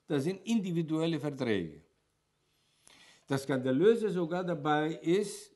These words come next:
dass, äh, die Troika es durchgesetzt hat, dass nicht nur jetzt im staatlichen, im öffentlichen Dienst die Gehälter herabgesetzt worden sind,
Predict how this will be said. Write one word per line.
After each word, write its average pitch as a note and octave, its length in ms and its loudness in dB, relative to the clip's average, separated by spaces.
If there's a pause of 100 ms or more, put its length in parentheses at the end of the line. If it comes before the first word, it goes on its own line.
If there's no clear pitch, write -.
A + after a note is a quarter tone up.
(100)
dass, E3+ 640 -2 (1160)
äh, B2 380 -6
die C3 200 -4
Troika D#3+ 800 2
es D#3 340 -8
durchgesetzt C#3+ 760 2
hat, D3+ 320 -6 (760)
dass D3+ 220 -2
nicht D#3 220 2
nur A3+ 260 -2
jetzt G3+ 280 -4
im E3+ 140 -4
staatlichen, E3+ 840 -4
im D#3 200 -8
öffentlichen D3+ 720 2
Dienst C#3+ 460 -2 (680)
die B2+ 680 2
Gehälter C3+ 880 4
herabgesetzt B2 1000 -2
worden B2 420 -4
sind, E3+ 460 -2